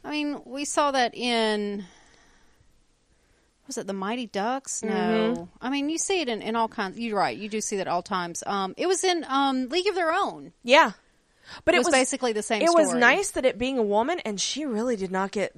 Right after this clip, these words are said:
Speaker 2: that redeemed.
Speaker 1: No, well,
Speaker 2: She got, like, mini redeemed?
Speaker 1: in the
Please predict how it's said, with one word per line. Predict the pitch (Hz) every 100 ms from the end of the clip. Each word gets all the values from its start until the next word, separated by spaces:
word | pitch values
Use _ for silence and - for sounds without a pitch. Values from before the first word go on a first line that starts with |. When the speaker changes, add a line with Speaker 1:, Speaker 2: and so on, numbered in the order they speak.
| 175
Speaker 2:
that | 180 175 160
redeemed. | 175 175 170 127 165 - _ _ _ -
Speaker 1:
No, | 240 254 247 240 233 -
well, | 262 262 254
Speaker 2:
She |
got, | 277 254
like, | 240 220 - - _ _ _ -
mini | 220 226 240 285
redeemed? | 311 339 370 415 480 494 _
Speaker 1:
in | 240
the | 247